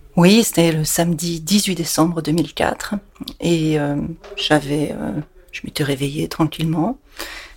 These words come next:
Et puis je reçois un appel d'une, euh, copine et collègue qui était à l'hôpital général de Pau.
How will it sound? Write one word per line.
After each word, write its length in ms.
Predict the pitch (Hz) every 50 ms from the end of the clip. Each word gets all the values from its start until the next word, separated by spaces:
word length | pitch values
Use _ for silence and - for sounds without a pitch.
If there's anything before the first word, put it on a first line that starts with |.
| - - - - - - -
Et 80 | -
puis 160 | 156 - -
je 120 | 190 - 196
reçois 320 | 170 170 156 - - 202
un 120 | 190 190 190
appel 400 | 165 - - 143 139 135 190 208 220 - - - - -
d'une, 240 | 156 170 180 170 170 156 147 135 156 165 -
euh, 20 |
copine 560 | 151 - - 196 - - - 175 208 247 277 - - - - - - - - - -
et 80 | 175
collègue 580 | - - - 214 196 160 143 160 - - 226 - - - -
qui 100 | - -
était 280 | 151 - - 175 170 175
à 100 | 151 147
l'hôpital 640 | 156 151 - - - - 165 170 160 151 156 156 - _ _ - -
général 560 | - - 208 208 208 190 175 - 180 175 156
de 80 | - 135
Pau. 260 | - - - -